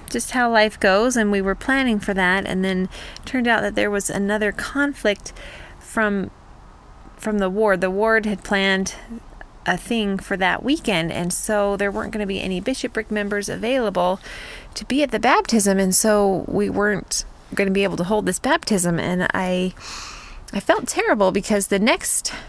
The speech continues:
time there were stake baptisms was another five weeks away, and poor little Sophia was just so excited to be baptized, it was really difficult for her to have to wait that long. And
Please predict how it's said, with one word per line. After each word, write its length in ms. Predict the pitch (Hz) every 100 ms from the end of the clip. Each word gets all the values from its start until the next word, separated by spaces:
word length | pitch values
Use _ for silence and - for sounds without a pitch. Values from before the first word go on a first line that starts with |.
| -
time 260 | - 208 196
there 140 | 190
were 140 | 175
stake 340 | 175 - 180 -
baptisms 600 | 165 156 - 180 185 -
was 140 | 180
another 400 | 185 190 262 233
five 420 | 190 165 139 147
weeks 320 | 175 147 - -
away, 460 | 147 139 147 214
and 300 | - 180 180 - - - -
poor 180 | - 262
little 180 | 233 220
Sophia 400 | 214 208 208 185
was 140 | 196
just 160 | 254 -
so 100 | 254
excited 340 | - 226 208
to 60 | 214
be 120 | 202
baptized, 540 | 247 311 - 226 202
it 80 | -
was 140 | 202
really 180 | 214 202
difficult 460 | 202 - 359 - 214
for 120 | -
her 120 | 202
to 80 | 196
have 160 | 190 185
to 100 | 196
wait 260 | 220 320
that 240 | - 202 -
long. 300 | 151 151 160 - - - - - - -
And 580 | 196 190 185 185 180